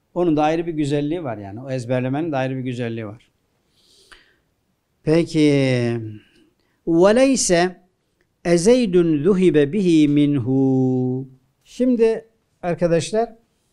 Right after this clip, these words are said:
şimdi ezeydün zühibe bihi. Bu hemze nedir?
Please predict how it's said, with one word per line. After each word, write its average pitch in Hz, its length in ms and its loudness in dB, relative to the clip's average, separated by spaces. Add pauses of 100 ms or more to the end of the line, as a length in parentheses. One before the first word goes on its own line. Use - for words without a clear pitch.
(1000)
şimdi 220 240 -4
ezeydün 214 640 0
zühibe 190 420 0
bihi. 143 380 0 (1400)
Bu 170 100 -2
hemze 196 280 2
nedir? 208 360 -2